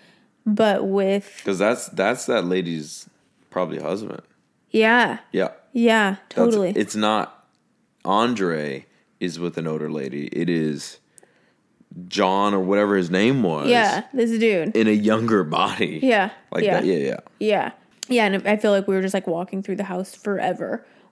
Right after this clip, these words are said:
Speaker 1: with him.
Speaker 2: That was scary.
Speaker 1: It was, like, so
Speaker 2: It was just
Speaker 1: so
Speaker 2: so
Speaker 1: creepy.
Speaker 2: quiet, and then it got loud, and I, I
Speaker 1: Yep.
Speaker 2: knew, yeah, they did that on purpose.
Speaker 1: Then he comes back, Mom confronts him immediately and was like, "We're gonna get you to not sm-, that's my daughter. Do you
Speaker 2: Uh,
Speaker 1: smoke around her?"
Speaker 2: that was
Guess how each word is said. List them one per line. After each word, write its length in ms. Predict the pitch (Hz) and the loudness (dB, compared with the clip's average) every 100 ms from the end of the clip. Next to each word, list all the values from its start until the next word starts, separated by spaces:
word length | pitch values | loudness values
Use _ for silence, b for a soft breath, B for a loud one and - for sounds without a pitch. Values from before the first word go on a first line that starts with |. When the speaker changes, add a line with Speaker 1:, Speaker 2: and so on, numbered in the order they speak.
| - | -20
Speaker 1:
with 300 | - 226 220 | -8 -4 -4
him. 300 | 226 185 175 | -2 -4 -2
Speaker 2:
That 180 | 196 - | -4 -6
was 120 | - | -10
scary. 300 | - - 50 50 | -14 -10 -8 0
Speaker 1:
It 60 | 214 | 0
was, 180 | 208 208 | 0 -2
like, 200 | 185 - | -4 -4
so 380 | - 202 190 - _ _ - | -4 -2 -2 -6 _ _ -6
Speaker 2:
It 40 | |
was 120 | 98 90 | -4 -2
just 120 | - | 0
Speaker 1:
so 80 | 92 | -2
Speaker 2:
so 20 | |
Speaker 1:
creepy. 120 | 76 | -2
Speaker 2:
quiet, 280 | 76 71 60 | -2 -2 -4
and 100 | 73 | -6
then 80 | 78 | -6
it 80 | 76 | -4
got 220 | 73 52 | -6 -4
loud, 320 | 71 64 58 60 | -6 -6 -8 -8
and 60 | |
I, 120 | 67 - | -10 -4
I 60 | |
Speaker 1:
Yep. 120 | - 76 | -4 -4
Speaker 2:
knew, 100 | - | -10
yeah, 120 | 62 - - | -10 -12 -10
they 100 | - | -10
did 200 | - - | -10 -10
that 100 | 65 | -10
on 100 | - | -10
purpose. 440 | - - - - _ b | -12 -10 -10 -14 _ b
Speaker 1:
Then 140 | - 240 | 0 2
he 60 | 254 | 4
comes 240 | 262 254 | 2 2
back, 260 | 202 196 226 | 2 0 0
Mom 300 | 208 208 214 | -2 0 0
confronts 420 | 233 233 220 240 | -2 0 0 2
him 160 | 311 | 2
immediately 880 | 233 214 196 190 196 185 175 180 226 - | 4 2 0 0 0 0 0 -2 -2 -2
and 100 | 214 | 0
was 160 | 208 | 2
like, 380 | 208 202 196 - _ _ _ _ _ _ _ _ - | 2 0 -2 -12 _ _ _ _ _ _ _ _ -4
"We're 120 | 226 | 0
gonna 160 | 240 220 | 2 0
get 240 | 214 - | -2 -2
you 60 | 220 | -2
to 80 | 226 | 0
not 220 | 233 240 | -2 -4
sm-, 140 | - 247 B B | -8 -14 B B
that's 180 | 240 - | -4 0
my 120 | 254 | 2
daughter. 460 | 240 214 196 175 185 | 4 4 4 0 0
Do 100 | 233 | 0
you 60 | |
Speaker 2:
Uh, 40 | 240 | 0
Speaker 1:
smoke 360 | - 254 254 | 0 0 2
around 240 | 269 269 262 | 0 0 0
her?" 240 | 269 277 | 0 0
Speaker 2:
that 80 | 277 | -2
was 240 | 58 52 | -6 -14